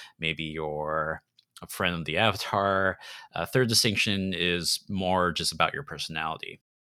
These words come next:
So, uh, I also want to have relationships with trait statements as a prime set here. I additionally have two more sets that are not prime sets.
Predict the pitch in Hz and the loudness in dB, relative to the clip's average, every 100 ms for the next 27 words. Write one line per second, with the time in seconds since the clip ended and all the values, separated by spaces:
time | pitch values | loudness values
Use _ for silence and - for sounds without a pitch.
0 | - - 113 107 104 101 98 87 87 87 | -4 6 8 10 8 6 6 4 4 4
1 | - 98 101 82 113 - 110 110 107 90 | 4 4 6 6 6 6 4 4 2 2
2 | 90 - 90 90 87 90 110 - 120 113 | 0 0 2 2 2 4 6 8 6 2
3 | - 87 - - - 143 - 143 151 165 | 0 0 0 -2 -2 0 0 0 -2 -4
4 | - - - - 107 104 107 98 104 104 | -4 -6 -6 -4 0 2 2 2 0 0
5 | - 123 123 135 131 - 135 190 - _ | 0 0 2 2 0 0 2 2 0 _
6 | _ _ - - 101 101 101 98 95 - | _ _ -10 0 4 4 4 4 2 -2
7 | _ _ _ _ - 95 98 113 - 123 | _ _ _ _ -4 -2 2 4 4 4
8 | 117 92 101 95 90 - - 113 110 110 | 2 4 4 4 2 -4 0 2 4 2
9 | - 107 107 - 90 87 82 92 156 107 | 2 2 2 4 4 4 4 4 4 2
10 | 82 71 92 110 - - | 2 0 -2 -2 2 0